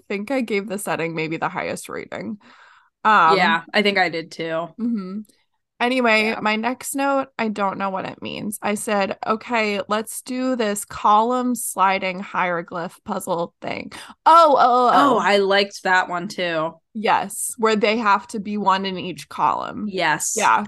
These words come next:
Speaker 2: That was
Speaker 1: that's
Speaker 2: a,
Speaker 1: a good
Speaker 2: ooh,
Speaker 1: puzzle.
Speaker 2: that was a banger as well.
Speaker 1: Mm-hmm. Yeah.
Speaker 2: There are a lot of really good puzzles in this game, honestly.
Speaker 1: There
Speaker 2: Um,
Speaker 1: are, there are also a lot of the types of
Speaker 2: Tedious.
Speaker 1: puzzles that I don't like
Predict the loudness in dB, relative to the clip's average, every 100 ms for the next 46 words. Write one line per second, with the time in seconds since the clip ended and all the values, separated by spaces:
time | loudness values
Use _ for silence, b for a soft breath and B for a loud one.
0 | 0 0 2 2 0 0 -2 -2 -4 -4
1 | 0 2 2 0 -2 -2 -2 -4 -6 -4
2 | -2 0 0 0 -2 -4 -8 -12 _ _
3 | _ -2 4 6 8 8 8 6 4 4
4 | 4 4 2 -4 -4 -4 -6 -6 -8 -8
5 | -6 -4 -2 -4 -6 -8 -6 -6 -8 b
6 | b b b _ _ 0 4 6 8 8
7 | 6 4 0 -2 _ -4 2 2 2 0
8 | -4 -6 -6 -4 -4 -4 -4 -6 -6 -8
9 | -14 _ _ _ _ _ _ _ _ -6
10 | 0 0 2 0 0 -2 -2 0 0 0
11 | -2 -4 -4 -2 -2 -2 -6 -6 -6 -6
12 | -4 -8 -14